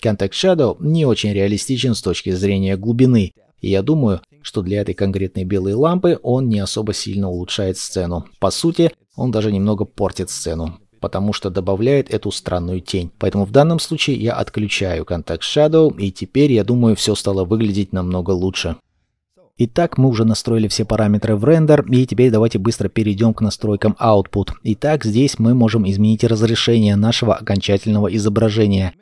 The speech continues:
Сейчас это стандартное H D разрешение, и так как здесь я хочу получить действительно высокое качество, я увеличиваю процент до двухсот.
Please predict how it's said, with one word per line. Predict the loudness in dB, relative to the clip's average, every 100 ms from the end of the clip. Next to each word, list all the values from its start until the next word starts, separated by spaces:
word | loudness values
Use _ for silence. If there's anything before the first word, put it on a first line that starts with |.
| _ _
Сейчас | -2 2 2 4
это | 4 2
стандартное | 2 0 4 2 4 2
H | 4 2 2 0
D | 4 4
разрешение, | 4 0 0 2 4 2 0 -4 -2
и | 2 2
так | 2 2 2
как | 4 2 2
здесь | 0 2 2 0
я | 0
хочу | -2 -6 -4
получить | -4 -2 -2
действительно | 0 0 0 0 2 0
высокое | 0 0 -2
качество, | 2 0 0 -2 2
я | 4 4 2 2
увеличиваю | -2 0 0 -2 0 0
процент | 0 -4 0 0 2
до | 0
двухсот. | -2 -6 -8 -2 -2